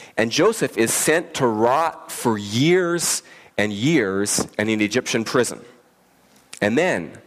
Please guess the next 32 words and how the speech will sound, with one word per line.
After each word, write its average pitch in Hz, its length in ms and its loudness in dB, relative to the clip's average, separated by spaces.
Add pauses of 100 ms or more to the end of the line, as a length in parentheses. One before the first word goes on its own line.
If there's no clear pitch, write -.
finally, 135 760 0
Joseph's 117 440 0
divine 117 460 0
gift 131 260 0
of 101 100 -2
dream 127 220 2
interpretation 123 580 0 (600)
launches 156 460 2
him 143 100 4
into 123 480 2
the - 100 -2
prime 123 360 0
minister's 117 480 0
chair. 82 400 0 (1500)
And 85 100 -4
now, 120 240 2
because 127 260 -2
of 107 60 -2
famine, 156 360 0
his 104 100 0
brothers 117 320 0
travel 117 300 2
down 120 180 0
to 120 100 -6
Egypt 104 460 0 (420)
looking 123 360 2
for 113 200 0
food. 80 420 -4 (880)
And 202 160 0
to 190 200 0
their 139 200 2
horror, 117 680 0